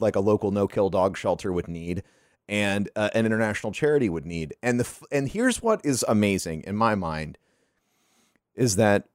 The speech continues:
because people know who we are, we get a lot of inquiries. And even if we don't get to work together, it's really cool to send these charities off and be like, "I'll tell you who would be great to talk to,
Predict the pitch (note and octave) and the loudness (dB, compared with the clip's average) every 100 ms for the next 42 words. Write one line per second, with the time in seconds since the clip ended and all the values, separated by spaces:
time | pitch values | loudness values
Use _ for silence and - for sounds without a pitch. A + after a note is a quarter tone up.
0 | A2 B2 E3 D#3+ F#3 E3 D3 B2 A#2+ A#2+ | -8 2 2 2 -2 2 2 4 4 6
1 | A#2 A2+ A2+ A2 G2 F#2+ G#2+ G2 G2 G2 | 6 6 4 2 2 4 4 2 -2 0
2 | A#2 B2 C3+ D3+ - A2 A2 - _ _ | 2 2 2 -4 -6 -2 -2 -2 _ _
3 | _ - _ _ - C3+ D#3 E3 C#3 C#3 | _ -20 _ _ -8 -2 2 4 4 2
4 | B2 F#2 A2+ A2 A2 - _ _ _ - | 0 2 4 4 2 -2 _ _ _ -20
5 | G#2+ A2 - A2 F2 F#2 - A2+ B2 B2 | -6 -4 -4 -6 -2 -2 -2 2 4 6
6 | C3+ C#3 A2+ A2 - G#2 C#3 C#3 - B2 | 4 0 -2 -4 -6 0 2 2 2 4
7 | C3 A#2 A2 - - A2 - - G#2+ A#2 | 6 6 4 0 2 2 2 2 2 2
8 | A2 G2+ G2+ - A#2 G#2+ A2+ A2 F#2+ F#2+ | 0 -2 -4 -2 2 4 4 2 4 4
9 | F#2+ G2 G2+ G2+ A#2 - F#3+ E3 C3+ C3 | 2 0 0 0 -2 0 4 4 4 4
10 | A#2+ G2+ - G2+ F#2+ - F#2 G2 - D#2+ | 4 2 0 0 0 -2 2 2 2 -2
11 | E2+ | -2